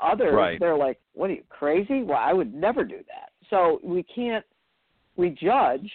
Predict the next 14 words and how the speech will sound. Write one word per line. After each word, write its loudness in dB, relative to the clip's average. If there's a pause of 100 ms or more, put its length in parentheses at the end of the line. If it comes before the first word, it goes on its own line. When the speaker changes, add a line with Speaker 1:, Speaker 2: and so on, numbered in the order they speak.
(160)
Speaker 1:
because -2 (1080)
what -2
motivates 0 (100)
them -2
is -8
not 0
what -4
motivates -2
us. -2 (520)
So -4 (920)
I'm -4
done. -4 (500)
Speaker 2:
Well, 2
and -4